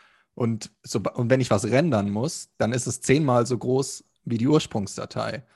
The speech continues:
Und dann dauert's auch zehnmal so lange, bis es auf YouTube hochgeladen ist.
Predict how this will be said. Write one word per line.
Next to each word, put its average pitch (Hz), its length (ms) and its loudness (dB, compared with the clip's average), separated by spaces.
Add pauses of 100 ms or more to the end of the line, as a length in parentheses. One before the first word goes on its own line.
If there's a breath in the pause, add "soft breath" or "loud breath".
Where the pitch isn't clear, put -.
(100)
Und 113 120 -2
dann 113 120 2
dauert's 127 260 6
auch 101 100 0
zehnmal 110 320 -2
so - 80 0
lange, 113 220 0
bis 107 160 -4
es 104 100 -4
auf 98 160 -4
YouTube - 360 -2
hochgeladen - 520 -6
ist. - 200 -14